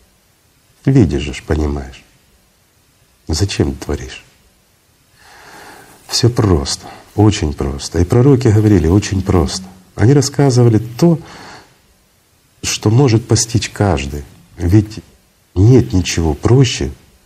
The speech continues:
чтобы обрести жизнь. Ничего нет сложного в этом. Ну, потом, конечно, усложнили, сделали из этого целую науку. Какая наука в любви? Просто люби.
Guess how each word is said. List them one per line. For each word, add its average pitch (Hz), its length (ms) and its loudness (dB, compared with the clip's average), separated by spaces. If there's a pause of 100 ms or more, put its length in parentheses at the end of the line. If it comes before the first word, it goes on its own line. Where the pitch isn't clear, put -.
(500)
чтобы 82 320 0
обрести 82 420 0
жизнь. 76 400 -6 (960)
Ничего 107 640 2
нет 69 220 -6
сложного 73 560 -4
в 67 80 -16
этом. - 180 -20 (920)
Ну, 160 300 2
потом, - 280 -2
конечно, 80 420 -2
усложнили, 76 680 0
сделали 73 480 -2
из 73 120 -4
этого 76 300 -6
целую 73 420 -4
науку. 78 480 -4 (180)
Какая - 380 0
наука 98 400 -2
в 73 60 -8
любви? 76 340 -8 (1200)
Просто - 340 -10
люби. 65 320 -10